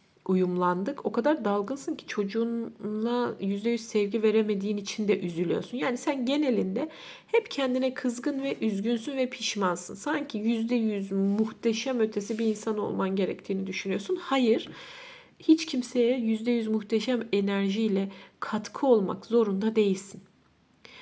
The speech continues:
O yüzden kendine kızma, pişman olma ve kendini yetersiz görme. Sen neysen osun, ne kadar yapabiliyorsan o kadarı yap,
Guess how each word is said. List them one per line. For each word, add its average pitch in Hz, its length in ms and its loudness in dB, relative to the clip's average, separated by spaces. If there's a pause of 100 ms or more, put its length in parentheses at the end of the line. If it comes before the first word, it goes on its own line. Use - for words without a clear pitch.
(300)
O 262 80 2
yüzden 277 260 -2
kendine 262 460 0
kızma, 214 480 0
pişman 220 520 0
olma 262 340 0
ve 247 80 2
kendini 240 360 0
yetersiz 226 600 0
görme. 202 540 4 (480)
Sen 294 340 2
neysen 247 460 0
osun, 220 440 0
ne 254 100 0
kadar 233 240 2
yapabiliyorsan 196 600 0 (100)
o 220 80 0
kadarı 180 320 -2
yap, 160 160 -4